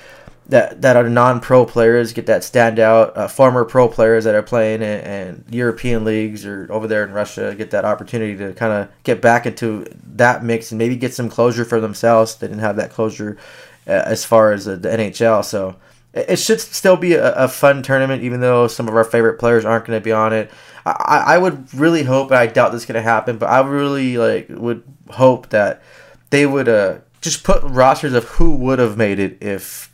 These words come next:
the, if the N H L players were going, 'cause I'm really curious to see what surprises were gonna be out there, who made it, what players from the Ducks would have been in the mix. Obviously, John Gibson, Troy Terry were ones, but is there any other players that could have been in the mix? So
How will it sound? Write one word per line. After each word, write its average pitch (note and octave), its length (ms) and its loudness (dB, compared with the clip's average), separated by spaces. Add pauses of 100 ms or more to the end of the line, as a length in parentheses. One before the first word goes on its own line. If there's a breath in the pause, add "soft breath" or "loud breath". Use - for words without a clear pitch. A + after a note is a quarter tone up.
the, A#2 240 -2
if A2+ 140 -8
the G#2+ 280 -4 (160)
N B2 140 -6
H A#2 180 -4
L A2 120 2
players G#2 320 -4
were G#2 80 -8
going, G#2 200 -4
'cause G#2 120 -8
I'm A#2+ 100 -2
really C3+ 160 0
curious B2 300 -2
to A2 80 -10
see A2+ 320 -4 (560 loud breath)
what D3 260 2
surprises B2 560 -2
were A2+ 100 -6
gonna A2+ 160 0
be A2 140 2
out A2 240 4
there, G#2+ 300 -2
who B2 180 -2
made A2 300 0
it, A2 340 0 (240)
what B2 240 0
players A#2+ 340 0
from A#2 100 -10
the G#2 60 -4
Ducks A2 300 0
would A#2 80 -4
have A2 60 -4
been A2 160 -4
in G#2+ 60 -6
the G#2 40 -6
mix. G#2+ 300 -4
Obviously, A2 680 -2 (160)
John A#2 300 2
Gibson, G#2+ 880 -2
Troy A#2 220 2
Terry A2 360 2
were G#2+ 100 -2
ones, G#2+ 440 -4 (340 loud breath)
but C3 140 2
is B2+ 140 -2
there C3+ 120 0
any C#3 180 -4
other B2+ 200 0
players A2+ 480 -2
that - 240 0
could E3 160 0
have A2+ 100 0
been A2 160 -2
in G2+ 80 -6
the G2+ 80 -4
mix? G2 300 -10
So F#2+ 300 -2